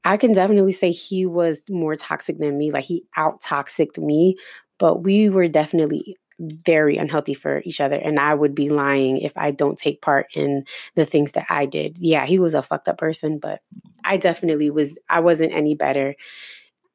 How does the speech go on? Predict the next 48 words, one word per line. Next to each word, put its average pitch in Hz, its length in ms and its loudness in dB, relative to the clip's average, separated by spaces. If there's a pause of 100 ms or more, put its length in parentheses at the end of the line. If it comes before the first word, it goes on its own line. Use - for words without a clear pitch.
(160)
Even 220 220 6
if 190 100 2
he 190 120 4
was 170 120 2
worse, 160 320 0
I 165 80 -2
definitely 156 440 0
was 147 320 -4
no 160 200 -4
better 135 300 -2
than 135 160 -8
him. 143 440 -8
And 139 300 -6
I 143 100 -2
was 139 140 -4
still 147 460 -2
a 139 380 -4
piece - 220 -10
of - 60 -8
shit. - 240 -8 (800)
<laughs> - 40 -4
So, - 720 0
um, 160 460 -2 (600)
we 214 100 6
just 262 160 2
had 226 180 2
commitment 170 380 4
issues. 165 340 0
Like, 156 120 0
we 160 100 -2
couldn't 165 280 2
commit 156 320 -2
to 170 100 -4
each 156 140 -2
other. 143 360 0 (520)
And 156 520 0
I 160 360 2 (140)
always 185 320 4
had 147 200 -6
commitment 143 480 -2
issues 151 340 -8
because 160 280 -10
I 147 60 -4
was 143 160 -8
scared 156 360 -2
of 160 160 -8
letting 143 180 -2
people 151 340 -6